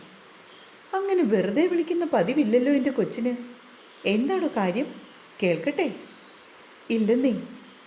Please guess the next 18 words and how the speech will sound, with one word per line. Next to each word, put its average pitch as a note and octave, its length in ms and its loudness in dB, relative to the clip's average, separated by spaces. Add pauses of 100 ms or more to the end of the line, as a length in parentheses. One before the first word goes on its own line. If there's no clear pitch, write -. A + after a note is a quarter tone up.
(220)
സത്യമായിട്ടും C4+ 580 0
ഒന്നുമില്ല, D4+ 360 0 (480)
ഞാൻ A3+ 120 -4 (100)
ചുമ്മാ G#3+ 340 -2
വിളിച്ചെന്നേ A#3 460 0
ഉള്ളൂ. E3 140 -4 (1500)
എന്നെ F#3 180 -2 (120)
കാണാതിരിക്കാൻ E4+ 680 0
പറ്റുന്നില്ലേ? D4 500 0 (1040)
ഉം A#3 100 2 (100)
ഹും. C#4 140 0 (1000)
ആ, - 20 2 (560)
അങ്ങനെ F3 340 -2
വഴിക്ക് A#3+ 400 -2
വാ, D#4 80 2 (680)
ഇപ്പോഴല്ലേ F#4 500 0 (120)
കാര്യം F3+ 380 -4
പിടികിട്ടിയത്. D4 540 4